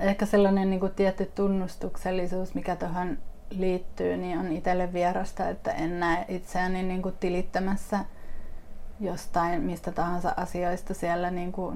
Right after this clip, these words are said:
omalla naamalla, <laughs> niin kyllä mä koen etupäässä, että ne mun niinku,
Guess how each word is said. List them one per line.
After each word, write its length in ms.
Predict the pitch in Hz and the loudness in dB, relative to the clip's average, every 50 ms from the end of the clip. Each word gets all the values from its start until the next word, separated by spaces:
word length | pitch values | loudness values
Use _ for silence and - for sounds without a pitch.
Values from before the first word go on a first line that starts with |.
| - - - - 208 | -6 -6 -4 -4 -2
omalla 300 | 185 180 180 180 180 180 | 0 2 2 2 2 2
naamalla, 520 | 185 185 180 180 185 190 190 196 196 202 - - | 2 2 2 2 2 2 2 2 2 0 0 0
<laughs> 40 | - | -2
niin 100 | 190 190 | -2 -2
kyllä 180 | - - 190 180 | 0 0 0 2
mä 80 | 139 - - - - | 2 0 0 0 2
koen 160 | 190 175 165 | 2 2 2
etupäässä, 540 | 185 - 180 170 - 170 170 170 - - 175 | 0 -2 -2 -2 0 2 0 2 0 -2 -2
että 140 | - - | 0 -2
ne 60 | 165 165 | -2 0
mun 220 | 165 156 147 135 | 0 0 0 0
niinku, 400 | 135 156 180 - - 131 - | 0 -2 -2 -2 -2 -2 -2